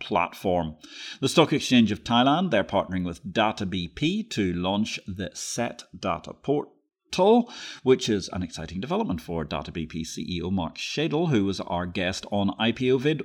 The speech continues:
number seventy-one. Then there's Bloomberg G P T, a large-scale language model built for finance. Fifty billion parameters to play with in this Fisher-Price Activity Center for Financial Markets.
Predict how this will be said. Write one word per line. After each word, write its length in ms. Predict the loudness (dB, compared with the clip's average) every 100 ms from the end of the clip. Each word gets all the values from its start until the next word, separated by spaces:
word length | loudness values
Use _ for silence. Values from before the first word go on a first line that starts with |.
| 0
number 480 | 2 2 0 -2
seventy-one. 1000 | -2 -2 -2 -2 -2 2 4 6 4 2 -4 -18 -12 -12 -2
Then 240 | 6 10 10
there's 180 | 10
Bloomberg 560 | 6 2 4 4 2 2
G 220 | -2 -4
P 220 | 0 -2
T, 600 | -2 2 6 6 6 4 2
a 40 |
large-scale 640 | 0 2 0 -2 -4 -4 -4
language 800 | -4 -4 -2 -2 -4 -6 -4 -4
model 380 | -4 -2 -4
built 380 | -4 -4 -4 -6
for 360 | -10 -4 -2 -2
finance. 840 | -6 -6 -2 0 0 2 2 0 -4 -14 -4
Fifty 320 | -2 0 -2
billion 500 | 0 2 4 4 2
parameters 640 | 0 0 0 0 -2 -4 -2
to 80 | -4
play 480 | -4 -10 -2 0 2
with 260 | 2 0
in 140 | 2 2
this 220 | 0 -6
Fisher-Price 720 | -12 -8 -6 -6 -8 -10 -10 -10
Activity 600 | -12 -4 -4 -2 -6 -8
Center 420 | -4 -2 -4 -6
for 240 | -6 -6
Financial 560 | -6 -6 -4 -4 -6 -2
Markets. 580 | 2 4 4 2 2